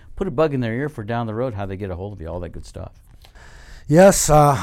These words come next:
Speaker 2: I like to say that we do fire, flood, mud, and blood.
Speaker 1: Ooh, the blood.
Speaker 2: So
Speaker 1: Blood? You do blood?
Speaker 2: Well, you know, sometimes there are accidents around the house.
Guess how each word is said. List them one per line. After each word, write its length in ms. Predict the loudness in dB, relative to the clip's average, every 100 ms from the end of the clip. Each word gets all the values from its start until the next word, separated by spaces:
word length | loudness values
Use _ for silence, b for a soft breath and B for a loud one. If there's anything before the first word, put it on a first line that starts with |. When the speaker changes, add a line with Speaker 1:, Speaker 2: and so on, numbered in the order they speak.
| -4
Speaker 2:
I 120 | 0
like 200 | 4 4
to 60 | 2
say 340 | 0 4 4
that 280 | 4 2 2
we 180 | 0 0
do 300 | 2 2 2
fire, 520 | 2 2 4 4 2
flood, 600 | 0 0 2 4 2 -4 -8 B B
mud, 420 | -2 2 2 0
and 140 | -2 0
blood. 380 | 2 2 0 -6
Speaker 1:
Ooh, 220 | -12 -10
the 80 | -8
blood. 480 | -4 -2 -2 -4 -10 -12
Speaker 2:
So 300 | -6 -2 4
Speaker 1:
Blood? 360 | 8 8 6
You 80 | -2
do 160 | -4 -4
blood? 360 | -4 -4 -4 -8 -4
Speaker 2:
Well, 260 | 0 4
you 140 | 4 4
know, 200 | 2 0
sometimes 440 | -2 -4 -4 -2
there 140 | -2
are 60 | 0
accidents 520 | 0 -2 -4 -6 -4
around 240 | -4 -4 -4
the 60 |
house. 400 | -4 -4 -6 -12